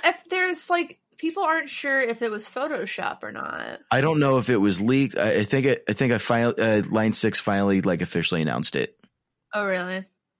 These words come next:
Speaker 2: Yeah. But speaking of leaks, and I guess backtracking to the Astral Destiny a little bit, don't be the person to leak, because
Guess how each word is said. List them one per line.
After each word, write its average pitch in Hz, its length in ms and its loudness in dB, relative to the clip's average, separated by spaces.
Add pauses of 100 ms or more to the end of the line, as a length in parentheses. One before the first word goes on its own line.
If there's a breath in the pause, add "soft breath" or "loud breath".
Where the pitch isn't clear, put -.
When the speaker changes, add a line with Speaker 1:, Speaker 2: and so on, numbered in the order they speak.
Speaker 2:
Yeah. 69 240 -4 (240)
But - 200 -2
speaking 131 420 2
of 107 260 0 (100)
leaks, 87 480 0 (400 loud breath)
and 87 160 0
I 87 100 0
guess 90 220 0
backtracking 95 560 -2
to 92 80 0
the 85 140 0
Astral 85 300 -4
Destiny 92 340 -6
a 85 40 -4
little 80 160 -6
bit, - 240 -4 (380 loud breath)
don't 104 320 0 (300)
be 123 300 2
the 110 100 0
person 113 640 0 (300 loud breath)
to - 180 -2
leak, 120 680 0 (1040)
because 104 480 -4